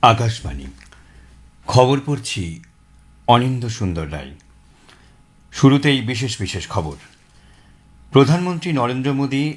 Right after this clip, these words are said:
আজ থেকে পনেরো তারিখ পর্যন্ত মিজোরাম, মণিপুর, আসাম, পশ্চিমবঙ্গ এবং বিহার সফর করবেন।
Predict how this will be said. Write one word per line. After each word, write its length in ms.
আজ 280
থেকে 200
পনেরো 320
তারিখ 300
পর্যন্ত 460
মিজোরাম, 560
মণিপুর, 580
আসাম, 500
পশ্চিমবঙ্গ 640
এবং 440
বিহার 300
সফর 340
করবেন। 360